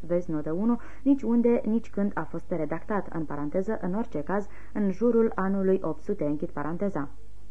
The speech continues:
Citesc notă unu. Falsul a fost dovedit cu argumente definitiv irefutabile de către marele umanist Lorenzo Valla, se scrie V A L L A, în scrierea sa de Falso Credita et Ementita Constantini Donatione,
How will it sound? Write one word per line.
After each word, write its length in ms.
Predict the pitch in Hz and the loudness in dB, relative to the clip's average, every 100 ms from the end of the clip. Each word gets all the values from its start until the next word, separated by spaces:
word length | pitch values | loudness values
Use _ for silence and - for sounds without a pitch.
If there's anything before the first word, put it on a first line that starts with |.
| - - - | -6 -6 -4
Citesc 360 | - 240 294 - | -4 0 0 2
notă 260 | 233 208 196 | 2 2 0
unu. 300 | 170 147 147 - - - - - | 0 0 -2 -4 -6 -4 -4 -4
Falsul 440 | - 214 160 - 247 | -2 0 0 2 2
a 60 | |
fost 260 | 202 233 214 | 2 -2 0
dovedit 440 | 196 170 156 196 | 2 2 2 0
cu 140 | - 202 | 0 0
argumente 580 | 175 180 170 170 196 202 | 2 2 2 0 2 2
definitiv 580 | 196 196 190 185 220 - - - | 2 0 0 0 0 0 -4 -2
irefutabile 920 | 214 214 190 190 185 214 175 151 143 - - - - - - | 2 2 2 0 -2 0 0 2 0 -2 -6 -6 -4 -4 0
de 140 | 180 | 2
către 240 | 208 202 | 2 2
marele 400 | 180 196 196 160 - | 2 2 2 2 2
umanist 480 | 175 151 175 196 196 | 2 2 0 0 2
Lorenzo 460 | 180 175 214 214 | 4 2 0 0
Valla, 360 | 185 202 185 139 | 0 2 0 -2
se 120 | 139 | -4
scrie 280 | 170 185 180 | -4 0 0
V 160 | 165 185 | 2 0
A 160 | - | 0
L 80 | 175 | 0
L 220 | 165 170 - | 2 2 2
A, 240 | 196 170 - - | 0 0 -4 -2
în 120 | 185 | -2
scrierea 420 | 170 208 180 147 | -2 0 2 0
sa 280 | 143 226 - 185 | 0 0 0 2
de 200 | 185 170 | 2 2
Falso 440 | - 226 220 220 208 | 0 0 0 0 0
Credita 580 | 214 214 202 196 196 196 | 0 0 0 2 0 2
et 180 | 185 180 - - - | 0 0 -4 -6 -2
Ementita 720 | 202 185 160 - 196 196 190 - - | 0 2 0 -2 0 2 0 -2 -4
Constantini 720 | - 233 - 156 151 190 190 | 0 0 0 -2 0 0 2
Donatione, 800 | 170 165 165 165 185 185 180 143 | 2 0 -2 -2 0 2 2 0